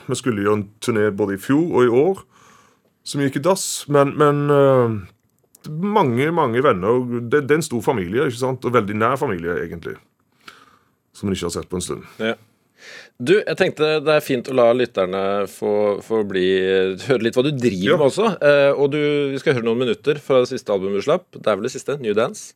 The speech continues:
Speaker 1: Jo, stemmer det.
Speaker 2: Ja. Eh, fin kvartett du er en del av der.
Speaker 1: Det er en nydelig kvartett med, med, med, ja, nok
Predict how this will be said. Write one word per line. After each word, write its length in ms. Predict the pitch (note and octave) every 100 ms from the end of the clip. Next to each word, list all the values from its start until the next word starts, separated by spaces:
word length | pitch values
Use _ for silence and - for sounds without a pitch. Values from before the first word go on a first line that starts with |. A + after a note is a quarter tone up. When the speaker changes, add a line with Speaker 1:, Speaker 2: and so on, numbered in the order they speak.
| -
Speaker 1:
Jo, 80 | G3
stemmer 300 | - E3+ F#3+
det. 100 | -
Speaker 2:
Ja. 140 | C#3 D#3+ - -
Eh, 320 | C3+ C#3+ C#3+ B2+ A#2 G#2+
fin 400 | A#2+ - C#3 C#3+
kvartett 560 | C3+ C#3 F#3 - _ -
du 160 | D#3+ D3
er 140 | C#3
en 80 | C3+
del 100 | B2+
av 80 | D3
der. 100 | C4+ _ _ _ _ - _ _
Speaker 1:
Det 120 | F3
er 20 |
en 80 | G3+
nydelig 160 | C3 A#2+
kvartett 260 | F#3+ G#3 F#3+
med, 240 | E3 E3 E3
med, 220 | E3 D#3
med, 960 | D#3 D#3 D3+ D3 D3 C#3+ C#3 C3 A#2 G#2+ A2 -
ja, 160 | F3+
nok 240 | F3 D#3